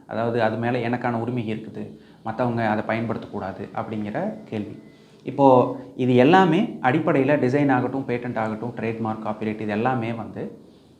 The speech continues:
மோனோபோலி ரைட் அப்படின்னு சொல்லப்படுற நமக்கு மட்டுமே ஒரு, ஒரு, ஒரு சட்ட ரீதியான ஒரு அங்கீகாரத்தை கொடுத்து நாம் மட்டுமே பயன்படுத்தலாம்.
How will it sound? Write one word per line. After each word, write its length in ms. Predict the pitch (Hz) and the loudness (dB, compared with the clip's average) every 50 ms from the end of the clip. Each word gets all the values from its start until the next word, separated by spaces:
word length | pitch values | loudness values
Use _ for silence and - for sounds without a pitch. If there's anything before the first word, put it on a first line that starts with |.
| _ _ - | _ _ -2
மோனோபோலி 460 | 123 151 185 202 202 - 165 151 147 | 2 4 6 6 6 6 6 6 8
ரைட் 300 | 127 123 120 - - - - | 8 6 6 4 2 -2 -4
அப்படின்னு 280 | - - 110 117 120 120 - | -4 -4 -2 -2 -4 -4 -4
சொல்லப்படுற 520 | 113 107 110 110 107 101 104 104 113 175 - - - - - - _ _ | -4 -4 -4 -6 -8 -10 -8 -8 -8 -8 -10 -12 -20 -20 -20 -20 _ _
நமக்கு 480 | - 113 117 123 - - - - 185 175 | -2 2 2 4 4 2 2 2 2 4
மட்டுமே 600 | 147 147 147 - 139 139 139 139 135 - - - - - - - - - - | 4 4 2 4 4 4 4 4 2 0 -2 -6 -8 -10 -14 -16 -20 -14 -6
ஒரு, 520 | - 123 123 120 120 117 113 113 113 - | -2 0 2 4 4 4 4 4 2 2
ஒரு, 260 | - 127 123 120 117 117 | 2 2 2 2 4 4
ஒரு 500 | 117 117 117 113 113 110 - - - - | 4 4 4 2 0 0 -2 -8 -10 -12
சட்ட 360 | - - 131 120 - 151 147 131 - - | -8 -4 -4 -2 0 0 -2 -2 -2 -4
ரீதியான 580 | 120 127 131 123 123 123 117 113 113 139 143 | -2 0 0 2 4 4 2 2 0 -2 -2
ஒரு 120 | 127 120 117 | 0 0 0
அங்கீகாரத்தை 640 | 113 117 117 135 135 127 120 117 117 - - 98 | 0 0 0 0 0 2 2 0 -2 -4 -6 -8
கொடுத்து 320 | - 104 98 - - - - | -8 -8 -10 -8 -8 -8 -6
நாம் 300 | - 107 107 117 135 147 | -4 -2 -2 -2 0 -2
மட்டுமே 320 | 147 139 143 139 139 151 | -2 -2 -2 -2 -2 -2
பயன்படுத்தலாம். 640 | 151 147 120 120 117 110 110 104 - - 110 104 - | -2 -2 -2 -4 -4 -4 -4 -6 -6 -6 -6 -6 -6